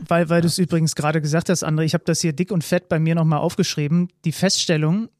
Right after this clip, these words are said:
Speaker 1: dass ich mich freuen würde, wenn mehr Schiedsrichter in einer ähnlichen Zweikampfbewertung unterwegs wären wie Manuel Gräfe, mit der ja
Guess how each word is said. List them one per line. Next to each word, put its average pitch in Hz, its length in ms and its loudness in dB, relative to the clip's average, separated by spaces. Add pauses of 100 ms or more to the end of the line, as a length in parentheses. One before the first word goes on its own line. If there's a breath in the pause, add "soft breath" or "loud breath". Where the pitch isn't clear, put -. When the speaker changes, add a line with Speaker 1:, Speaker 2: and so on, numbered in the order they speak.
(140)
Speaker 1:
dass 156 180 -2
ich 160 140 -2
mich 160 320 0
freuen 185 480 0
würde, 190 260 2
wenn 160 200 2
mehr 160 280 2
Schiedsrichter 190 800 0
in 165 180 -4
einer 156 220 -2
ähnlichen 196 400 2
Zweikampfbewertung 165 960 0
unterwegs 151 460 -2
wären 156 200 0
wie 156 100 0
Manuel 151 380 0
Gräfe, 151 420 -2
mit 151 240 -4
der 151 140 0
ja 147 280 -2